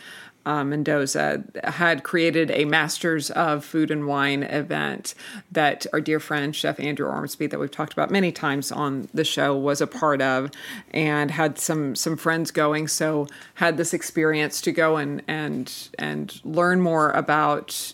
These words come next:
about the wines of the region. I was still very young in my, uh, kind of my writing career. And, and it was, it was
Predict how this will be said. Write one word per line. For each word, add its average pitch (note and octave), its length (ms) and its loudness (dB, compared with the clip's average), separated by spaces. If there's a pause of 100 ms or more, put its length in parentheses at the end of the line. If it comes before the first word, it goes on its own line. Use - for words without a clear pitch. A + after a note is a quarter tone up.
(140)
about C#3 300 0
the D3 80 -2
wines D#3 400 2
of D3+ 80 -2
the D#3 100 0
region. C#3+ 420 0
I C#3 100 2
was D3 120 0
still D3+ 220 -2
very D3 260 2
young C#3+ 280 -2
in C#3+ 140 -4
my, C#3 420 -2 (580)
uh, F#2+ 320 -4
kind C#3+ 300 -4
of - 500 -8
my C#3+ 280 0
writing C#3 420 2
career. C#3+ 580 0 (640)
And, C#3+ 960 -2 (520)
and G3 120 6
it F#3+ 60 2
was, G3 240 4
it F3 120 4
was - 480 0